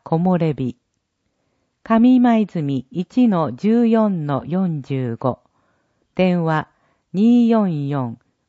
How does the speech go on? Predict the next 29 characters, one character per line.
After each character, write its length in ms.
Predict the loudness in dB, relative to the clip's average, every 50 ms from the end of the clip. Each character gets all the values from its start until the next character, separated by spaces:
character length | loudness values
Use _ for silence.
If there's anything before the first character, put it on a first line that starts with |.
| _
五 280 | -4 0 2 4 4 4
四 440 | 4 2 2 0 0 -2 -4 -4 -4
二 280 | -4 -4 -4 -4 -6
六。 440 | -6 -8 -8 -10 -10 -10 -10 -10 _ _ _ _ _ _ _ _ _ _ _ _ _ _ _
時 140 | -8 -8 -8
間、 440 | -4 -4 -2 -2 -2 -4 -6 -10 -14 _ _ _ _ _ _
九 140 | -4 -4 -2
時 140 | -2 -2 -4
三 340 | -2 0 0 2 2 0 0
十 120 | -2 -4
分 300 | -4 _ -8 -6 -6 -6
か 160 | -6 -6 -4
ら 180 | -2 -2 -2 -4
十 280 | -2 -2 0 0 0 0
五 120 | -2 -4
時 140 | -4 -6 -10
三 300 | -8 -8 -8 -6 -6 -8
十 160 | -8 -10 -12 _ _ _
分。 260 | -12 -12 -12 -12 -14 -18 _ _ _ _ _ _ _ _ _ _ _ _ _ _
休 240 | -4 -2 0 0 0
館 380 | 0 0 0 0 0 -2 -4
日、 200 | -6 -6 -8 -8 _ _ _ _ _ _ _ _ -4
月 340 | -2 -2 -2 _ -2 -2 0
曜、 380 | 2 2 2 2 2 0 -2 _ -6
日 380 | -6 -6 -6 _ -2 -2 0
曜、 260 | 0 0 0 0 -2
祝 340 | -4 -8 -14 _ -4 -2 -2
日 340 | -2 -2 -6 _ -6 -10 -10
と、 400 | -10 _ -6 -4 -4 -4 -4 _